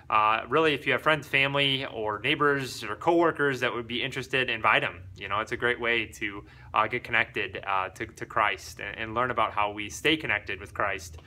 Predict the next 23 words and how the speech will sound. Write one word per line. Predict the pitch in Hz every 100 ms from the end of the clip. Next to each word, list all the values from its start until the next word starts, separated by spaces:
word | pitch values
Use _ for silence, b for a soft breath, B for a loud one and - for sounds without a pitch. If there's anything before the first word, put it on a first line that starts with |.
| B -
throughout | 123 113 113 110 104
our | 101
weeks. | 107 110 - - - - B B B -
Um, | 110 104 101 98 98
so | -
join | 127 165 175
us | 165
this | 143
Saturday | 156 135 131 123
for | 113
that. | 101 92 - 104
I |
wanna | 98 98 95 -
draw | 101
your | 98 98
attention | 107 98 - - -
to | 98
that. | 90 - - - - B B B B B B B B -
The | 143
next | 202 -
thing | 185 175
I | 156
wanna | 147 143 135 127 117